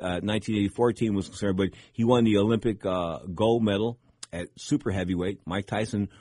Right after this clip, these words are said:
fought at heavyweight, and Henry Tillman won that gold medal. Of course, Henry Tillman beat Mike Tyson not once but twice. Knocked Mike, Mike Tyson knocked him down, but in the amateurs, mock, knockdowns don't, I know. And in the amateurs, I know. Now, knockdowns <laughs> don't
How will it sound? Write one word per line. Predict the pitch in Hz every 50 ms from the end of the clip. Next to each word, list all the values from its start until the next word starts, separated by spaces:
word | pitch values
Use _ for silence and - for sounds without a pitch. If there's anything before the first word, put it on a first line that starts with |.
| _ _ _
fought | _ - 104 101 98
at | 92 80 76
heavyweight, | - 123 135 143 120 98 87 95 98
and | - 87
Henry | 85 110 110 107 95 90
Tillman | - - 170 160 127 98 90
won | 90 90 92
that | 90 85 82 - _ _
gold | - 98 92 90 90
medal. | 87 90 101 104
Of | 95
course, | - 98 95 -
Henry | 104 104 101 98 87
Tillman | - 110 101 98 95 92 - - - - _ -
beat | - 110 107
Mike | 92 92 98 95
Tyson | - 107 98 95 92 92 92
not | 95 98 92
once | 98 101 98 -
but | - 82 73
twice. | - - 135 151 139 127 117 - - _ _ _ _ _ -
Knocked | 92 107 107 104 -
Mike, | 101 98 101 98 -
Mike | - 110 113 113 -
Tyson | - 117 110 98 113 104
knocked | 101 92 95 - -
him | 95 98
down, | 135 165 165 160 156 143 120
but | 110 110 - - - - _ -
in | 82 90
the | 101 117 135
amateurs, | 135 135 135 120 123 120 113
mock, | 110 113 120 123 - -
knockdowns | 127 120 113 131 120 - 120 107 110 101
don't, | - 110 107 - -
I | - 80 92 95
know. | 95 92 85 76 80 - _ _ _
And | - 104
in | 107 110
the | 117 120
amateurs, | 131 139 143 139 123 123 127 113
I | 113 87 101 107 110
know. | 107 98 82 82 85
Now, | 98 110 120 120 123 123
knockdowns | 120 123 127 135 143 - - 139 123 139 143 120 -
<laughs> | -
don't | - 156 143 123 -